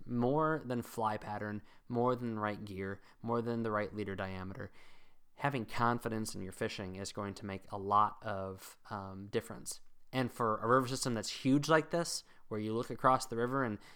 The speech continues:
and, um, it, it's, it's a football field wide, then, uh, having confidence in, in throwing the right fly in the right place is going to help you get on more fish and get on fish more quickly.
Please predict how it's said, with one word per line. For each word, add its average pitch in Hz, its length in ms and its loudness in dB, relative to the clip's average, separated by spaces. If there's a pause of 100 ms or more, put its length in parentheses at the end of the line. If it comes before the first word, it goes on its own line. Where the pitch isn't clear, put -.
(120)
and, 104 360 -2
um, 98 360 -2 (240)
it, 110 220 -10
it's, 107 300 -4
it's - 160 -10
a - 60 -10
football 127 420 0
field 107 340 -2
wide, 117 420 4 (520)
then, 107 460 2
uh, 95 240 0
having 147 320 0
confidence 110 640 2
in, 98 280 -4
in 98 240 -10
throwing 131 240 8
the 120 80 2
right 107 180 2
fly 104 280 0
in 101 60 -4
the 98 60 -8
right 101 220 -2
place 98 320 -6
is 101 120 -8
going 98 340 -4
to 98 260 -6
help - 260 -4
you 104 80 -8
get 104 160 -10
on 104 100 -8
more 101 260 -8
fish - 500 -10
and 98 200 -10
get 104 140 -4
on 101 220 -6 (120)
fish - 280 -10 (180)
more 208 300 -8
quickly. - 440 -6